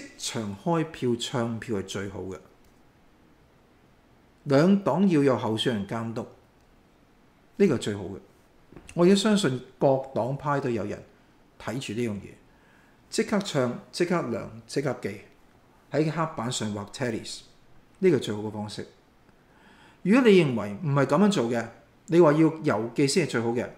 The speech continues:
咁你咪咁咯。<laughs> 咁呢個情況會唔會單一事件啊？咁現在嚟講單一事件，之後呢，陸續有嚟。喂，如果有陰謀論者，咪譬如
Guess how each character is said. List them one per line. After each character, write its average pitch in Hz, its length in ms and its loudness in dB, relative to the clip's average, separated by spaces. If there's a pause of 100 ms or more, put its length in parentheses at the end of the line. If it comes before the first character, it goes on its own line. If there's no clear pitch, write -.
(180)
咁 196 80 -2
你 190 80 4
咪 113 100 -4
咁 95 100 -10
咯。 170 120 -6 (1700)
<laughs> 196 80 -6 (560)
咁 277 160 2
呢 294 80 6
個 240 80 8
情 127 240 2
況 160 220 0 (320)
會 175 100 4
唔 - 20 4
會 175 120 4
單 190 260 4
一 185 80 4
事 139 220 -2
件 123 180 -2
啊？ 117 260 -4
咁 175 160 -2 (600)
現 175 260 4
在 165 140 2
嚟 117 120 2
講 139 160 -4
單 156 160 0
一 147 40 0
事 135 160 -6
件， 120 180 -8
之 175 180 0
後 123 80 0
呢， 151 160 -4
陸 127 180 -4
續 - 180 -8
有 107 180 -6
嚟。 101 80 -8 (1400)
喂， 170 160 4
如 139 40 -2
果 202 100 6
有 190 120 6
陰 175 40 -2
謀 180 360 2
論 113 260 -2
者， 110 240 -4 (800)
咪 147 120 -2
譬 131 220 -2
如 107 60 -2